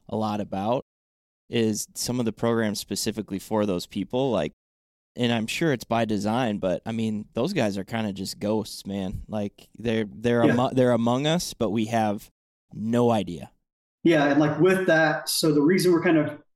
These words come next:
Speaker 2: Green Beret, seal, marsoc, afsoc focus, our founders were all Green Berets, Jimmy and Brian and the guys. So they, I didn't at all know their world, but as I entered their world with this program,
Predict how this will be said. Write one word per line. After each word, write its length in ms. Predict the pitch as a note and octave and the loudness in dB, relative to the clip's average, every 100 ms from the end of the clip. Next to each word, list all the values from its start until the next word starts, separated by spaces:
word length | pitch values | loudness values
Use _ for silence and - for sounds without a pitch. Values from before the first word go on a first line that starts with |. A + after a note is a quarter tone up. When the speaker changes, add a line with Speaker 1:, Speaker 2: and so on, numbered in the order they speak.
| _ _ _ C#4+ | _ _ _ -2
Speaker 2:
Green 300 | E3 E3+ D3+ | 2 2 4
Beret, 640 | D3+ D3+ D3+ D3+ D3 C#3+ | 4 4 4 4 4 2
seal, 560 | - - D#3 D#3 D3+ C#3+ | -4 0 4 4 4 0
marsoc, 600 | C#3+ C#3+ C#3 D#3+ C3+ D3 | 0 -2 -2 -2 -2 0
afsoc 540 | C#3 C3+ - C#3 C3 - | -2 -2 -2 0 -2 -2
focus, 420 | D#3 D#3+ D#3+ - - | 2 2 2 -2 -2
our 180 | C3+ | -2
founders 380 | C#3+ C#3+ C#3+ C#3 | 2 2 2 2
were 140 | C#3+ C3 | 0 0
all 100 | C3 | 0
Green 240 | C#3 C3+ | -2 -4
Berets, 720 | B2+ B2 C3 - - - - _ _ - | -4 -4 -2 -4 -4 -8 -20 _ _ 2
Jimmy 300 | D3 C#3+ C3+ | 6 6 4
and 140 | C#3+ | 2
Brian 340 | C3+ C3 C3 | 4 4 4
and 100 | B2 | 4
the 60 | B2 | 2
guys. 420 | C3 C3 C3 C3 | 2 0 0 0
So 160 | - D3 | 0 2
they, 540 | D#3+ E3+ D#3+ D#3 - - _ _ _ | 2 4 4 2 -4 -18 _ _ _
I 100 | E3 | 2
didn't 280 | E3+ F#3 E3 | 4 4 4
at 100 | D#3 | 4
all 300 | D#3 D3+ D3+ | 4 4 4
know 140 | D3 D3+ | 4 4
their 200 | D#3 D3+ | 4 4
world, 460 | C3+ C3 D3 D3+ - _ _ _ | 0 -4 -6 -8 -12 _ _ _
but 100 | F3+ | 2
as 80 | D3 | 2
I 160 | C3+ G2+ | 2 2
entered 340 | F3+ F#3 D#3 | 4 4 4
their 240 | D3 C#3 | 4 4
world 280 | C#3 C3+ D3+ | 2 2 0
with 100 | D3 | -2
this 100 | - | -4
program, 720 | F3 F#3 F3+ C3+ B2+ C#3 D#3 | 2 4 2 0 -4 -6 -8